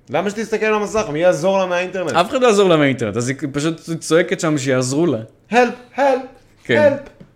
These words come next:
Speaker 1: I don't know what to do.
Speaker 2: בינתיים שהיא משפריצה אש לרחבי המטבח.
Speaker 1: אש ותמרות עשן. כתבה מאוד מסוכנת, אתה הבאת פה לשקית.
Speaker 2: מאוד מסוכנת.
Speaker 1: איך זה נגמר בסוף, אתה יודע?
Speaker 2: אה, כן, בסוף היא נכוותה ב-, ביד שלה.
Speaker 1: אבל אתה אומר לקוזינה שלום.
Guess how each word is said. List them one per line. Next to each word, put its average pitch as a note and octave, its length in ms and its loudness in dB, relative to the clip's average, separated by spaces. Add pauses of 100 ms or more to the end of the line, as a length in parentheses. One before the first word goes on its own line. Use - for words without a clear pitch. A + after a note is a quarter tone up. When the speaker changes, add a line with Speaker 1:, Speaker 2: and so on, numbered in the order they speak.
(340)
Speaker 1:
I - 20 2
don't D#4 220 2
know F4 200 -2
what - 20 -6
to D4+ 80 -4
do. E4 500 -6
Speaker 2:
בינתיים A2+ 340 -2
שהיא C3 140 -4
משפריצה B2+ 760 -2
אש B2 180 -6
לרחבי A2 400 -4
המטבח. G2+ 520 -4
Speaker 1:
אש A2+ 140 -12
ותמרות G#2+ 340 -10
עשן. G2+ 280 -12 (420)
כתבה A#2 320 -8
מאוד D#3 180 -6
מסוכנת, F3 540 -8
אתה F2+ 180 -8
הבאת F2+ 180 -10
פה A2+ 180 -12
לשקית. A2 200 -2
Speaker 2:
מאוד A2+ 380 -6
מסוכנת. - 840 -12
Speaker 1:
איך C3 160 -10
זה F#3 100 -6
נגמר G3+ 280 -4
בסוף, C#3 320 -14
אתה G2 100 -14
יודע? A#2+ 320 -8 (580)
Speaker 2:
אה, A#2 220 -2
כן, C#3 180 0
בסוף B2+ 280 -6
היא C3+ 80 -2
נכוותה A#2 500 -2
ב-, G#2 340 -2 (100)
ביד A2 300 0
שלה. G#3+ 460 -6 (800)
Speaker 1:
אבל A2+ 160 -10
אתה A#2 140 -10
אומר C#3 220 -4
לקוזינה C#3 800 -6
שלום. A2 460 -6